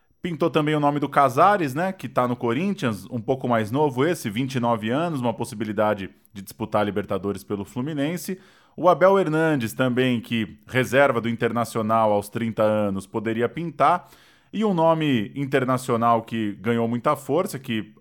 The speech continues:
ao que parece, né, por alguns colegas aí cobrindo o Fluminense, o Bobadilha, do Guarani do Paraguai, já muito próximo de fechar,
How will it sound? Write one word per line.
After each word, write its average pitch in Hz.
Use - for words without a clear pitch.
ao 98
que -
parece, 117
né, 135
por 107
alguns 98
colegas 101
aí 104
cobrindo 101
o -
Fluminense, 113
o 170
Bobadilha, 160
do 120
Guarani 117
do 117
Paraguai, 127
já 110
muito 131
próximo 117
de 110
fechar, 113